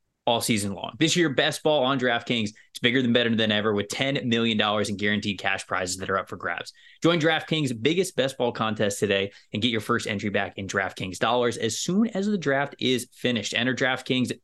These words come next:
best ball millionaire contest and snake draft your team for the entire season. Each week, you will automatically rack up points from all your top scores, no ads,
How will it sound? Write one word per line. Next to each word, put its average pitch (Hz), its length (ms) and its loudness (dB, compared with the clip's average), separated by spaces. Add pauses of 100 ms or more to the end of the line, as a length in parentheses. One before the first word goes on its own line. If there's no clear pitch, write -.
best 143 500 -2
ball 160 400 2 (200)
millionaire 151 600 4
contest 98 600 -4 (260)
and 107 100 -4
snake 147 260 0
draft 123 260 2
your 107 80 -6
team 110 200 -2
for 107 80 -2
the 101 100 2
entire 98 300 -2
season. 104 340 -6
Each 131 200 -2
week, 139 260 0 (200)
you 113 80 2
will 101 120 2
automatically 123 520 0
rack 107 260 0
up 101 160 -4
points 101 240 -2
from 92 160 -10
all 160 140 2
your 165 120 0
top 101 240 -2
scores, 101 400 -4 (320)
no 135 200 4
ads, 127 340 0